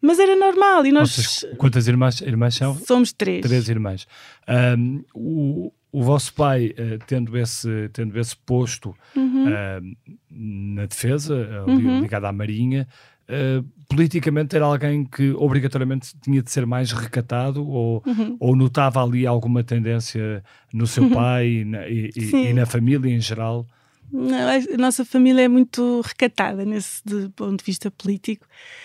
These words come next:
Speaker 1: Acho que, eh,
Speaker 2: Porque a Sandra, a Sandra viveu todos os,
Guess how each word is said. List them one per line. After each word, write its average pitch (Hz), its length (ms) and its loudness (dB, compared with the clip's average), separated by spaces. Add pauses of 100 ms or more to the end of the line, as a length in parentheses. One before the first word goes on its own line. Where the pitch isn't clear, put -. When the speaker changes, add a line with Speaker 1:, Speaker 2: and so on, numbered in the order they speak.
(380)
Speaker 1:
Acho 185 380 -2
que, 190 720 -2 (680)
eh, - 300 -14
Speaker 2:
Porque 120 200 -2
a - 20 2
Sandra, 127 380 0
a 139 40 0
Sandra 139 260 0
viveu 120 280 2
todos 110 380 -2
os, 98 280 -10